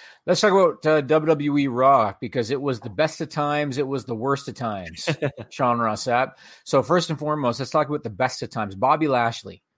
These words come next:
Speaker 1: This guy's supposed to be a heel, and yet the universal reaction was joy and praise,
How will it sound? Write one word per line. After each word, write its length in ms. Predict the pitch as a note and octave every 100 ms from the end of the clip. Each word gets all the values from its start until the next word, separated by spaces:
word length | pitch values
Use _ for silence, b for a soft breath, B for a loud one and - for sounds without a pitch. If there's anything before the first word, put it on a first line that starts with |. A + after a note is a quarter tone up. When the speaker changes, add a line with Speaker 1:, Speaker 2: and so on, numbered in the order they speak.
| _ _ b b b
Speaker 1:
This 200 | F3 G3
guy's 240 | - G3+ F#3+
supposed 380 | D#3 D#3 E3+
to 60 | F#3
be 180 | F#3 F3+
a 60 |
heel, 600 | G#2+ - B3 A3+ D2+ C#3 _ _ _ _ _ _ -
and 260 | D#3+ D#3+ D#3
yet 340 | D#3+ D#3 D3+ _ _
the 160 | B2 D3+
universal 880 | C#3 A3 D4 A#3+ C#3+ G3 - -
reaction 1040 | D3+ B2 B2+ C3+ F#3+ G#3+ - C#3+ A#2+ B2 B2 _ _
was 240 | C#3 C#3
joy 500 | A#2+ A2 D#3 F#3+ G#3+
and 180 | G3 D3
praise, 920 | - D#3+ G#3 G3 A#2 G2+ A#2 - -